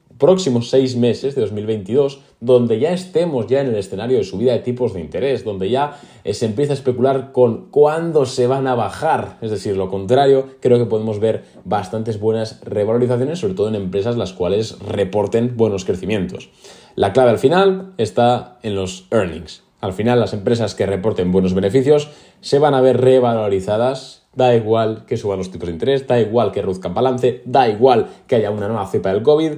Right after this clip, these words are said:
Si hay crecimiento, a Wall Street le gusta el crecimiento. Y como dijo una profesora de economía que tuve ya hace tiempo, siempre, siempre, siempre hay algún sector creciendo. Da igual, da igual cómo esté la economía de mal,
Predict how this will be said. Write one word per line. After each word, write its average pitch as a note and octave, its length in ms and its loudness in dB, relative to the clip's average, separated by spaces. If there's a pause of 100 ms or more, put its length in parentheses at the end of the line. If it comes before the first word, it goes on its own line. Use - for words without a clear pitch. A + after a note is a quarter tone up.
(420)
Si D#3+ 120 4
hay D3 80 6
crecimiento, C#3 720 2
a G#2 60 -2
Wall A2+ 180 4
Street A#2 240 4
le G#2 80 -2
gusta G#2 220 -2
el F2+ 40 -6
crecimiento. F2+ 400 -10
Y F2 40 -8
como G2+ 180 -4
dijo B2+ 160 2
una A#2 140 -2
profesora G2+ 300 -2
de F#2+ 60 0
economía G2 360 -2
que F2+ 100 -2
tuve F#2+ 160 0
ya E2+ 80 -2
hace F2+ 140 -12
tiempo, D3 400 0 (400)
siempre, F3+ 720 0 (220)
siempre, B2+ 680 2
siempre D#3+ 560 -2
hay C#3 160 2
algún B2 280 2
sector C3 520 0
creciendo. A#2 580 0
Da D#3+ 280 4
igual, D3 500 2
da C3+ 120 2
igual C#3+ 380 2
cómo C3+ 160 0
esté B2+ 160 -6
la C3 80 2
economía A#2+ 320 -2
de G#2 80 -4
mal, D3+ 300 -2